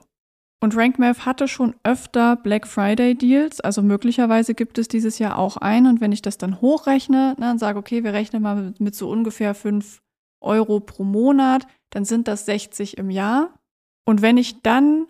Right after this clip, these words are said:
schaue, wie viel Zeitersparnis du damit hast, wenn es um strukturierte Daten geht, schlicht und ergreifend, das ist vor allem diese Zeitersparnis, dann lohnt sich diese Investition.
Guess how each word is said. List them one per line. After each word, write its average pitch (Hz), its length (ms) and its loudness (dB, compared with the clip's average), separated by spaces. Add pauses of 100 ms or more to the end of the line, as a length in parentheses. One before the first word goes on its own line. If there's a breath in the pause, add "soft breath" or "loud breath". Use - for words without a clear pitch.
schaue, 226 580 2
wie 214 120 0
viel 220 240 -2
Zeitersparnis 208 1300 -2
du 202 100 -8
damit 196 480 -4
hast, - 480 -6
wenn 214 160 2
es 208 80 -2
um 208 160 -2
strukturierte 220 720 -2
Daten 196 360 -2
geht, 170 240 -8
schlicht 254 320 0
und 240 80 0
ergreifend, 208 480 -2
das 180 80 -8
ist - 140 -8
vor 220 120 -4
allem 240 220 4
diese 247 220 2
Zeitersparnis, 180 1080 -6 (540)
dann 208 220 2
lohnt 254 340 4
sich 240 260 -4
diese 226 220 -2
Investition. 208 960 -4